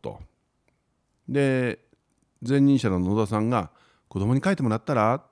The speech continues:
言ったら、「あ、僕も全く同じことを思ってたんですよ」と、小倉少子化担当大臣が、あー、会見で言いましたと。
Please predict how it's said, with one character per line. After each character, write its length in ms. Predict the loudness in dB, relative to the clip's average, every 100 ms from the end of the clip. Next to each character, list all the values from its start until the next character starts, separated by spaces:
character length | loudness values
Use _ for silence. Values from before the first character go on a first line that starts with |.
| _
言 120 | -16
っ 20 |
た 120 | -14 -14
ら、 120 | -16 -10
「あ、 100 | -10 -10 _ _ _ _ _ _ _ -14
僕 440 | -12 -10 -8 0
も 160 | 4 4
全 580 | 2 -4 _ _ -10 -8
く 140 | -2
同 320 | 2 2 2
じ 100 | 0
こ 80 | -4
と 140 | -2 2
を 20 |
思 140 | 2
っ 40 | 0
て 100 | -2
た 120 | -2
ん 40 |
で 80 | -2
す 120 | -2
よ」 320 | -4 -4 -10 -14 _ _ _ _ _ _
と、 360 | 0 0 0 _ _ _ _ _ _ _ -6
小 100 | 0
倉 360 | 2 0 -4 _ _ _
少 200 | -6 -6
子 80 | -4
化 120 | -6
担 200 | -6 -6
当 340 | -6 -8 -10 -14 -10
大 200 | -8 -8
臣 340 | -12 -16 -18 _ _
が、 240 | -8 -8 -10 _ _ _ _ _ _
あ 440 | -10 -8 -8 -12 -16
ー、 20 |
会 200 | -6 -6
見 220 | -4 -6
で 200 | -4 -4 -4
言 140 | -10 -8
い 60 |
ま 140 | -8 -10
し 100 | -14
た 120 | -14
と。 240 | -16 -20